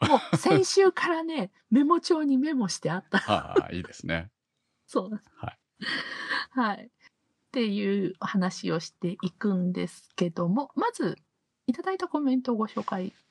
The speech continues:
Speaker 1: しましょう。えー、池ちゃんさんからいただきました。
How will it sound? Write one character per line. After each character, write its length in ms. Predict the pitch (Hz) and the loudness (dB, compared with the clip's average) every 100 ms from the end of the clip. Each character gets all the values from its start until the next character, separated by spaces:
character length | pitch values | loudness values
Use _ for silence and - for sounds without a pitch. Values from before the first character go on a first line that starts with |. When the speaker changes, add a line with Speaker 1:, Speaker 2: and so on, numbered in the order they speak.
| _ | _
Speaker 1:
し 100 | - | -8
ま 80 | - | -4
し 100 | 165 | -4
ょ 160 | - - _ _ _ _ _ _ _ _ _ _ _ - | -6 -10 _ _ _ _ _ _ _ _ _ _ _ -2
う。 60 | |
え 120 | 196 185 | 0 0
ー、 120 | 214 | -4
池 220 | 302 381 | -4 -4
ち 80 | - | -2
ゃ 80 | 226 | -4
ん 60 | |
さ 140 | 185 175 | -2 -6
ん 60 | |
か 120 | 165 180 | -6 -8
ら 140 | 185 | -8
い 80 | 185 | -6
た 140 | 185 | -4
だ 160 | 185 175 | -4 -6
き 140 | - - | -8 -6
ま 120 | 175 | -4
し 120 | - | -4
た。 220 | - 247 | 2 2